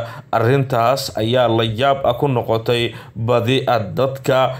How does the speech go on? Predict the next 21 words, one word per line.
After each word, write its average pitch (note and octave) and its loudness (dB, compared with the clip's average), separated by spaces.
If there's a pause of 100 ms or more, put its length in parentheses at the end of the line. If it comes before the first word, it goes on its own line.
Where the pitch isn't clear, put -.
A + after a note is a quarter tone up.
(120)
shuruucda C3 2
magacaabista A#2 0
wax B2 2
weyn A#2+ -2
ka A#2 0
yaqaana, A2+ 0 (220)
sida B2 0 (180)
xogaha A2+ 0
soo A#2+ 0
baxaya A2 0
ay G#2+ 0
tilmaamayaan, A#2+ 0 (240)
waana C3 2
la C3 4
eegayaa A2+ 2 (180)
sida B2 0
ay G#2+ 2
arrintan B2 0
markaa A#2 0
u A#2 2
saameyso A2 0